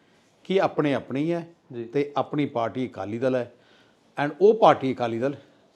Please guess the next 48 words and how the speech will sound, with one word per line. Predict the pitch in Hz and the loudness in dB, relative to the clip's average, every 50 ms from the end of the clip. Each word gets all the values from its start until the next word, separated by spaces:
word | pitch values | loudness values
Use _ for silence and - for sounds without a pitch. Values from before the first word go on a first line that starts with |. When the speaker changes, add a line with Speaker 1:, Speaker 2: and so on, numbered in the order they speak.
| _ - _ _ _ _ _ _ _ _ _ _ _ - | _ -20 _ _ _ _ _ _ _ _ _ _ _ -6
Speaker 1:
ਜਿਹੜੀ | 110 139 143 160 | -2 0 0 0
ਇੱਕ | 165 160 147 - | 0 -2 -6 -8
ਸੌ | - - 139 | -6 -10 -10
ਪੰਜ | 139 - 135 147 143 - | -8 -4 -4 -4 -4 -4
ਸਾਲ | - - 127 113 | -4 -4 -4 -4
ਪੁਰਾਣੀ | 101 - 104 101 101 101 | -4 -8 -10 -10 -10 -12
ਪਾਰਟੀ | - - 98 92 - - - - - | -12 -14 -16 -16 -16 -20 -20 -20 -20
ਹੈ। | - _ _ - | -20 _ _ -16
Speaker 2:
ਜੀ। | 139 113 113 - _ _ _ _ _ _ _ _ _ - - | -16 -16 -16 -18 _ _ _ _ _ _ _ _ _ -6 -2
Speaker 1:
ਨਹੀਂ | 139 151 147 | -2 0 2
ਤਾਂ | 170 147 | 0 -2
ਤੁਹਾਨੂੰ | - - 131 127 113 | -2 -2 -6 -6 -6
ਪਤਾ | - 120 127 131 | -6 -4 -2 -2
ਹੀ | 131 123 127 | -2 -2 -4
ਹੈ, | 120 | -4
ਕਈ | 113 - 139 135 135 131 127 | -6 -4 -2 -2 0 0 -2
ਨਵੇਂ | 120 113 113 113 120 123 123 117 120 117 _ _ - 117 | -2 -4 -6 -6 -4 -4 -6 -6 -8 -14 _ _ -10 -4
ਲੋਕ | 113 117 107 - - | -4 -4 -4 -4 -6
ਆ | 113 | -6
ਜਾਂਦੇ | 113 117 120 117 120 117 107 | -4 -4 -4 -4 -2 -2 -4
ਆ, | 98 - - _ - | -4 -8 -12 _ -16
Speaker 2:
ਜੀ। | 131 120 120 110 113 - _ _ _ - _ _ - 120 | -10 -8 -8 -8 -10 -14 _ _ _ -20 _ _ -12 -8
Speaker 1:
ਨਾਂ | 113 127 135 147 156 | -2 0 2 2 2
ਅਕਾਲੀ | 139 - 123 120 120 127 | 2 0 -2 -2 -2 0
ਦਲ | 131 147 143 | 2 2 2
ਰੱਖ | 143 131 - | 2 0 -2
ਲੈਂਦੇ | 151 147 143 151 147 127 | -4 -4 -2 -2 -2 -2
ਆ, | 107 - - - 147 | -4 -8 -14 -12 -12
Speaker 2:
ਹੂੰ। | 147 139 120 - _ _ _ _ _ _ _ - | -10 -10 -12 -16 _ _ _ _ _ _ _ -4
Speaker 1:
ਪਰ | 143 131 120 - | -2 -2 -2 0
ਹੈ | 117 131 139 139 | 2 2 2 2
ਪਿੱਛੇ | 139 143 - - - 143 127 113 98 - - _ | 0 -4 -6 0 0 0 0 0 -2 -10 -16 _
ਤਾਰਾਂ | - 135 131 135 139 | -2 0 0 2 2
ਉਹਨਾਂ | 143 135 131 131 | 0 0 0 -2
ਦੀਆਂ | 127 120 113 | -2 -2 -2
ਕੋਈ | 127 117 | -4 -4
ਹੋਰ | - 101 113 107 | -4 -4 -8 -8
ਚਲਾਉਂਦਾ | - 139 127 123 120 120 | -6 -6 -4 -2 -2 -4
ਹੈ। | 113 110 - - | -4 -4 -10 -16
Speaker 2:
ਹੂੰ। | 139 131 120 - - _ _ _ _ _ _ | -16 -16 -16 -18 -20 _ _ _ _ _ _
Speaker 1:
ਪਰ | - 190 | 2 2
ਹੁਣ | - 180 190 202 196 | 4 4 2 0 0
ਕਲੈਰਿਟੀ | - - 170 165 165 170 165 214 220 196 | 0 4 6 6 6 6 4 4 6 6
ਆ | 160 139 | 6 6
ਗਈ | 123 127 | 6 0
ਲੋਕਾਂ | 117 110 - - 113 117 | -2 -4 -6 -6 -8 -8
ਨੂੰ, | 117 117 113 - _ _ - 120 | -8 -8 -10 -14 _ _ -12 -8
Speaker 2:
ਜੀ। | 120 113 113 | -8 -8 -8